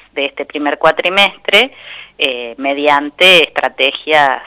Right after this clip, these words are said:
eh, a distancia, virtuales, desde el campus virtual de la universidad y demás. Frente a esto tenemos, eh, muchos, eh, grupos de estudiantes que, eh, se encuentran sin las posibilidades de acceder en forma igualitaria.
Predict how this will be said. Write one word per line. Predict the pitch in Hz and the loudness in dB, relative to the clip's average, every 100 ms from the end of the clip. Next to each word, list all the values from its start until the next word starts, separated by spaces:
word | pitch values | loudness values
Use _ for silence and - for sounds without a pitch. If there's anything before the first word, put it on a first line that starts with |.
| - _ _ | -18 _ _
eh, | 135 123 117 | -16 -12 -10
a | |
distancia, | 120 156 - 160 156 147 - - 143 | -10 -10 2 4 4 2 -2 -2 0
virtuales, | 139 139 - 147 147 143 143 135 135 | -2 -8 -2 2 4 4 2 -2 -6
desde | 131 | -10
el | 131 | -8
campus | - 135 135 135 | -6 -4 -4 -6
virtual | 139 143 143 139 | -8 -6 -4 -2
de | 135 | -4
la | 135 | -6
universidad | 139 143 - - 170 165 | -4 -4 -4 0 4 6
y | 165 | 4
demás. | 143 135 127 - _ - - - - - | 0 -2 -6 -12 _ -20 -20 -20 -20 -4
Frente | - 190 196 220 | 4 4 6 6
a | 226 | 6
esto | 226 - 254 262 | 6 4 2 2
tenemos, | 151 156 156 170 196 180 - - - | 0 2 2 4 2 2 -2 -16 -8
eh, | 135 123 | -8 -8
muchos, | 127 170 214 - - 147 139 123 - _ _ - | -4 2 2 0 -2 0 0 -4 -12 _ _ -18
eh, | 131 127 | -14 -2
grupos | 165 180 180 151 | 2 2 0 -2
de | 160 | -2
estudiantes | - 208 220 208 202 202 220 247 - - | -2 0 4 4 2 0 0 0 -8 -6
que, | 151 151 180 190 | -2 4 4 4
eh, | - 131 123 - - - _ - | -2 -8 -10 -16 -18 -20 _ -2
se | |
encuentran | 151 156 156 165 160 165 156 - | -2 0 0 2 2 0 0 -6
sin | 160 160 | -6 -2
las | 143 - | -2 -2
posibilidades | - 156 - 156 151 156 160 170 170 | 0 0 -2 -6 -4 2 6 6 4
de | 147 139 135 | 2 -4 0
acceder | 143 - 156 160 160 | -2 -2 0 2 0
en | 156 | -2
forma | 156 156 151 | -2 -2 0
igualitaria. | 147 147 147 - 135 127 - | 0 -2 -2 -2 -2 -2 -10